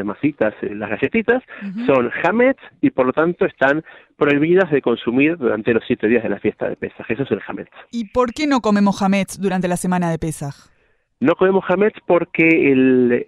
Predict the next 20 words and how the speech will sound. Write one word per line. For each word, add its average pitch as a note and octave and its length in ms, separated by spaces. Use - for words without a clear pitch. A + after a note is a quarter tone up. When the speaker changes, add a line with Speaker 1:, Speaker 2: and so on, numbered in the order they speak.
Speaker 1:
la B2+ 180
historia E3 360
cuenta E3 320
que D3 80
cuando A#2+ 160
el A2 80
pueblo D#3 260
judío D3 300
salió D#3 220
de F3+ 80
Egipto, G3+ 560
salieron B2+ 500
apurados. F#3+ 640
Él, A2 300
fue C3 160
una B2 160
orden C#3+ 240
del A#2 120
faraón A#2+ 340
que A2 120